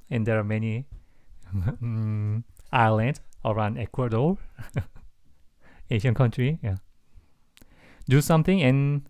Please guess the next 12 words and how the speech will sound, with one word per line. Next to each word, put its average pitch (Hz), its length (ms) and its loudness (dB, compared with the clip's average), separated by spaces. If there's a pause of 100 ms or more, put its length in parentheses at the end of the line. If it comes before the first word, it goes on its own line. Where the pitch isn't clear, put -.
(160)
그렇게 170 280 8
해서, 156 140 6
like, 139 140 2
do 143 100 0
something 175 380 -2
and 120 140 -2
do 123 200 0
some, 147 240 -6 (840)
do 143 180 4
that 151 300 6
thing 190 280 0
later. 107 440 -4